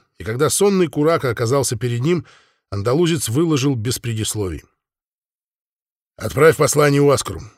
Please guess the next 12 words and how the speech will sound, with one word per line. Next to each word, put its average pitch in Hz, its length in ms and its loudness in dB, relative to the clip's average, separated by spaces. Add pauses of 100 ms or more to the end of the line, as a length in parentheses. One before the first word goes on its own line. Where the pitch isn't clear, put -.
(480)
Если 147 300 2
он 147 140 4
даст 147 280 2
мне 143 160 2
месяц 143 340 0
времени, 160 420 2 (460)
я, 123 160 0
возможно, 147 400 2
сумею 147 380 2
обеспечить 135 560 -2
ему 127 160 -2
победу. 107 360 -2